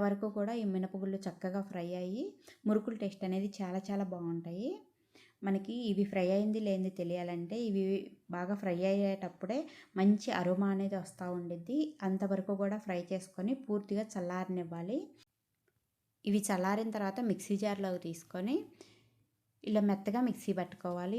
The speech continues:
మరీ మెత్తగా అయితే రాదండి, కొద్దిగా రవ రవగానే ఉండిద్ది. ఈ విధంగా ఒకసారి మిక్సీ పట్టేసుకొని తీసుకోవాలి. ఇక్కడ నేను ఒక కప్పు మినపగుళ్ళనే తీసుకున్నాను కాబట్టి మిక్సీ పట్టుకొని తీసుకుంటున్నాను పిండిని. మీరు ఎక్కువ క్వాలిటీలో చేస్తున్నట్టయితే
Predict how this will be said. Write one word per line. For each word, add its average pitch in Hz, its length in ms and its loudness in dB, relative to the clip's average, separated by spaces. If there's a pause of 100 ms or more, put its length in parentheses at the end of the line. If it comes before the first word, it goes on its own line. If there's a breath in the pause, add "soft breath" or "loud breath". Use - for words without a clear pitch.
(120)
మరీ 202 140 4 (100)
మెత్తగా 202 360 0
అయితే 214 240 -2
రాదండి, 185 480 -2
కొద్దిగా 185 320 0 (160)
రవ 175 200 2
రవగానే 196 440 2 (120)
ఉండిద్ది. 175 380 -2 (180)
ఈ - 100 6
విధంగా 202 260 4 (220)
ఒకసారి 190 400 -2
మిక్సీ 190 300 -4
పట్టేసుకొని 170 580 -4
తీసుకోవాలి. 175 640 -4 (500 loud breath)
ఇక్కడ 214 220 2
నేను 208 160 6 (120)
ఒక 202 200 -4
కప్పు 208 300 0
మినపగుళ్ళనే 190 580 2
తీసుకున్నాను 175 460 -2
కాబట్టి 175 280 -2 (120)
మిక్సీ 196 340 0
పట్టుకొని 190 400 -2 (160)
తీసుకుంటున్నాను 170 720 -2
పిండిని. 180 340 0 (480 loud breath)
మీరు 214 180 4 (120)
ఎక్కువ 226 280 0
క్వాలిటీలో 202 420 -2 (100)
చేస్తున్నట్టయితే 175 920 -6